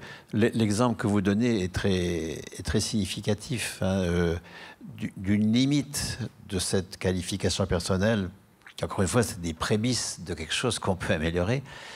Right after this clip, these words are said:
euh, c'est que la mobilité, euh,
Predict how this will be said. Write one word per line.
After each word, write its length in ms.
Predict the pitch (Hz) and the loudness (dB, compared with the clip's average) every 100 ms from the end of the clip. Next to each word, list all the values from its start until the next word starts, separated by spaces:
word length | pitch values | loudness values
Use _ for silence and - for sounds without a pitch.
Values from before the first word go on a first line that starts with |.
| - - - | -16 -12 0
euh, 220 | 98 101 101 | 2 2 0
c'est 260 | - 120 | -2 -2
que 120 | - | 2
la 160 | 107 98 | 4 4
mobilité, 1200 | 98 131 147 143 127 123 120 127 120 107 95 101 113 - - - | 4 4 4 2 2 0 0 2 4 2 0 -4 -10 -14 -14 -10
euh, 500 | - - - - - | -8 -6 -6 -6 -6